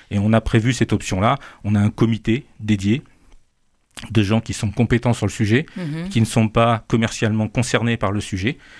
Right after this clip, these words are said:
Speaker 1: et qui sont capables d'évaluer, euh, qui est le plus à même de répondre.
Speaker 2: Ce sont vos Suisses, en fait.
Speaker 1: <laughs>
Speaker 2: <laughs> Est-ce que vous avez des garde-fous ? Il y a des choses que vous n'accepteriez pas de faire ?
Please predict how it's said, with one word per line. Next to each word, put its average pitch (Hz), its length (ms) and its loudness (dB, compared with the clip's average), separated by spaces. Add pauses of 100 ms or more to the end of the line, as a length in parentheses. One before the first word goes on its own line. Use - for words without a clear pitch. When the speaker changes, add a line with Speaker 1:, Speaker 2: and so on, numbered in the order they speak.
(200)
Speaker 1:
et 107 100 -2
qui 107 200 -6
sont - 160 -4
capables 120 340 0
d'évaluer, 101 500 2
euh, 95 520 0
qui 110 300 -2
est - 20 2
le 98 160 0
plus 101 260 -4
à 104 40 0
même 104 180 0
de 107 60 2
répondre. 95 300 -2
Speaker 2:
Ce 95 60 -4
sont - 140 0
vos 180 160 2
Suisses, 180 400 -6
en 143 80 -4
fait. - 380 -12 (220)
Speaker 1:
<laughs> - 40 2 (760)
Speaker 2:
<laughs> 427 500 -2
Est-ce 202 180 0
que - 100 -12
vous 302 160 0
avez 240 140 2
des 208 120 -2
garde-fous ? 180 480 -2
Il - 20 -4
y 196 40 -2
a 180 40 -4
des 170 100 -4
choses 214 240 -4
que 196 100 -4
vous 170 280 -6
n'accepteriez 156 680 -4
pas 143 100 -4
de 143 80 -10
faire ? 139 300 -8